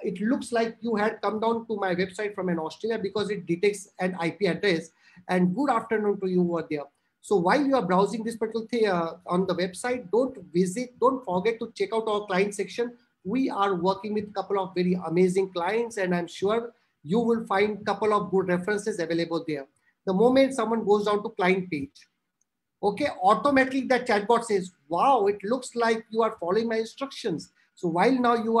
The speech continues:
are on a client page, let me tell you that we have serviced over nine hundred plus customer coming from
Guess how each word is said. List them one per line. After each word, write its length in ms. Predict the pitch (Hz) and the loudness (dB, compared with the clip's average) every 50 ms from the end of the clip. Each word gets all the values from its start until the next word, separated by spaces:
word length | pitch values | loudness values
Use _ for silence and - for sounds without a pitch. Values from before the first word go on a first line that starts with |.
| 220 220 | 2 0
are 40 | 220 220 | 0 -2
on 120 | 202 202 | -2 -4
a 100 | 202 - - 180 | -4 -2 0 0
client 240 | 190 226 233 233 | 2 2 0 -2
page, 280 | - 262 285 - - 180 160 170 226 | -4 -6 -6 -6 -6 -4 0 2 2
let 140 | 262 254 - | 0 0 -2
me 140 | 302 294 | -4 -2
tell 160 | - 262 247 247 269 262 | 2 2 2 2 0 0
you 20 | 254 240 | 0 -2
that 180 | 226 233 - 175 | -2 -4 -8 -10
we 80 | 220 214 208 220 | -6 -4 -4 -4
have 80 | 214 | -4
serviced 460 | - - 190 196 208 220 240 233 - | -6 -4 -2 -2 -2 -2 -4 -6 -6
over 180 | 180 180 202 202 | -6 -4 -4 -2
nine 340 | 180 180 202 233 220 214 208 | -2 -2 -2 -2 -2 -4 -6
hundred 200 | 208 214 208 - | -6 -8 -6 -4
plus 260 | 196 190 185 - 180 | -6 -6 -6 -6 -8
customer 400 | 175 - - 220 202 208 214 220 220 - _ _ _ _ _ - | -10 -6 -6 -4 -4 -4 -4 -6 -8 -14 _ _ _ _ _ -2
coming 240 | 180 180 190 202 190 180 | 0 2 2 2 0 0
from 180 | 185 175 160 | -2 -2 -2